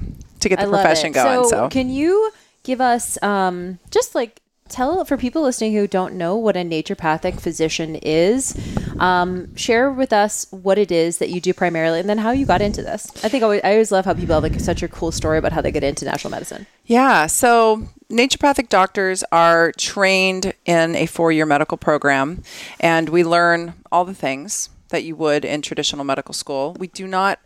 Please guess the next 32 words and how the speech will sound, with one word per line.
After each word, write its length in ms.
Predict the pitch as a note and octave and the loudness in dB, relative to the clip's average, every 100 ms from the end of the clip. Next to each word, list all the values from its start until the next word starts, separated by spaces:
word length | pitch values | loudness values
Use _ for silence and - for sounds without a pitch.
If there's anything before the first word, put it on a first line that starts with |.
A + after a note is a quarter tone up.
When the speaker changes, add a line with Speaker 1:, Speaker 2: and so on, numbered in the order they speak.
| _ | _
Speaker 1:
have 260 | - F3+ E3 | -10 -6 -6
required 540 | E3 - E3 D3+ D3 | -8 -4 0 0 0
residencies, 720 | D3 C#3 C#3+ C#3 - D3+ D#3 | -2 -2 -2 -4 -4 -2 -2
so 100 | - | -2
there 120 | D3+ B2+ | -2 -2
is 140 | D3+ | -4
a 40 | |
big 180 | D3 D#3 | -6 -6
difference 340 | D#3+ D#3 D#3 - | -6 -6 -10 -6
there. 360 | B2+ C3 F3+ _ _ _ _ - | -4 -4 -6 _ _ _ _ -8
Um, 340 | D#3+ D#3+ D3+ D3+ | -2 2 2 0
I 120 | - | -6
think 460 | - G3 - - _ _ _ _ - | -4 -10 -10 -20 _ _ _ _ -14
some 420 | - G#3+ G3+ G3+ - | -2 0 0 -4 -8
confuse 760 | - G3 - G3 F#3 F3+ - - | -10 -10 -8 -2 0 0 -2 -8
naturopathic 500 | - F3 - F3 E3+ | -6 -6 -2 -2 0
doctors 360 | E3+ E3+ F3 E3+ | -2 -2 -4 -8
as 120 | D#3 | -6
primary 340 | - D#3+ D3+ | -4 -2 -2
care 240 | D3 F3+ F3 | -4 -2 -2
physicians. 500 | E3+ E3+ - D#3+ D#3 | -4 -4 -4 -6 -4
Some 220 | - F#3+ | -2 0
are 60 | D#3+ | -2
trained 440 | - - E3 G3 | -4 -4 -6 -6
as 80 | G#3+ | -6
primary 380 | - G#3+ G#3+ G#3+ | -4 -4 -4 -4
care 160 | G#3+ | -4
physicians. 580 | G#3+ G3+ G#3+ G#3+ G#3+ G#3+ | -4 -4 -4 -6 -8 -6
Some 140 | F#3 | -4
of 100 | D#3 | -2
us 120 | D3+ D3+ | -2 -2
specialize. 760 | - F3 - F#3 F3+ F3+ - | -2 -2 0 0 0 -2 -8